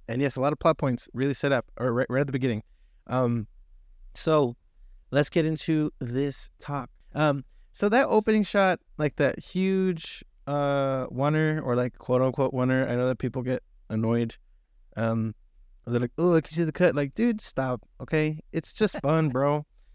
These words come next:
Speaker 1: It's, uh, it's, I, I think it was such a, I thought it was really well made.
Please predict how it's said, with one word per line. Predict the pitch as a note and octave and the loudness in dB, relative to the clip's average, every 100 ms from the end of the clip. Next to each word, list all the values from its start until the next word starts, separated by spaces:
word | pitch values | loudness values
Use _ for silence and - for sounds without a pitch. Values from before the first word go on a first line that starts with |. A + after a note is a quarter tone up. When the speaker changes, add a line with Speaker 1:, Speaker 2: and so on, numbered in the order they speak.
| - | -12
Speaker 1:
It's, | D3 C#3 | -8 -2
uh, | D#3+ D3+ C#3+ C3+ | 0 2 2 0
it's, | D3+ - | -4 -2
I, | D3 D#3+ E3 | 0 2 0
I | |
think | F3+ F#3 | 0 0
it | D3 C#3+ | 0 -2
was | C3+ C3+ - | -2 -4 0
such | D#3+ - | -2 0
a, | C#3+ - - C#3+ | -6 -8 -12 -2
I | F#3+ | 2
thought | F3+ D3 | 4 2
it | |
was | B2 | 2
really | B2+ B2+ | 0 0
well | A#2 | -2
made. | A#2 A#2 | -2 -6